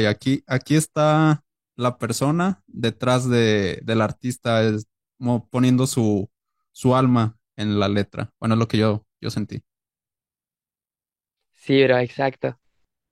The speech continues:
Speaker 2: Porque igual está difícil, pero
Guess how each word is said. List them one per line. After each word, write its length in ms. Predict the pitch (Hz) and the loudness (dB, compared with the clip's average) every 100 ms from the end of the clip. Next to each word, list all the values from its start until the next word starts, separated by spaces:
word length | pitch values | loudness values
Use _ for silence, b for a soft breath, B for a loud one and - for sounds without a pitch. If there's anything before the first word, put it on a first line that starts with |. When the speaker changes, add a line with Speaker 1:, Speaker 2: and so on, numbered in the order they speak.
| - | -6
Speaker 2:
Porque 420 | 135 123 143 139 | -4 2 4 6
igual 220 | 139 156 | 6 6
está 280 | 170 156 160 | 4 2 2
difícil, 600 | 160 156 160 175 214 208 - _ _ _ _ - | 2 0 -4 -6 -6 -8 -10 _ _ _ _ 0
pero 960 | 139 143 139 135 135 135 135 131 127 | 4 6 6 6 6 4 2 0 -6